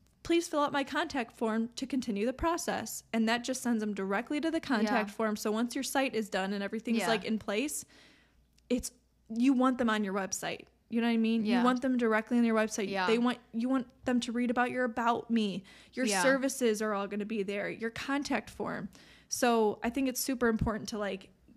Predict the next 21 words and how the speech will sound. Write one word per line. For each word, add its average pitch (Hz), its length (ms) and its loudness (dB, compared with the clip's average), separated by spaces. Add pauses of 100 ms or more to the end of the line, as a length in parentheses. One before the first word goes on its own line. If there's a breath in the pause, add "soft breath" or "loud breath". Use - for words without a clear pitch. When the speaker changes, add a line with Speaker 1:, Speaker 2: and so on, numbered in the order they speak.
(160)
Speaker 1:
get 247 200 2
them 247 220 4
off 220 280 -2
the - 80 -6
Instagram 262 520 0
app 285 260 -2 (520)
into 226 240 -2
your 226 140 2
inbox. 208 520 -4
And 220 120 -4
how 214 120 -4
do 220 60 -4
you 226 100 -4
do 220 140 -2
that? 208 340 -2
Through, 208 220 -2
like, 208 220 -2
an 196 60 -6
inquiry 196 360 -8
form. - 340 -10 (140)
Speaker 2:
Yeah. 190 320 -6